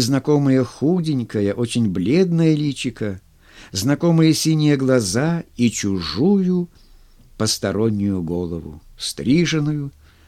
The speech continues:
как у новобранца. Последняя волна болезней, катившаяся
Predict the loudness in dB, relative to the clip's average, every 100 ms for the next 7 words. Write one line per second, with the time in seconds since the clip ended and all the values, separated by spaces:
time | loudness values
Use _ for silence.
0 | _ -6 -4 -2 0 0 0 0 -2 -4
1 | -8 -8 -12 _ _ _ _ _ _ _
2 | _ _ -2 -2 -2 2 2 2 2 0
3 | 0 0 -2 -2 -2 -2 -2 -2 -2 -4
4 | -6 -12 -20 -20 -6 -6 -2 -2 -2 -2
5 | -2 -2 -4 -6 -8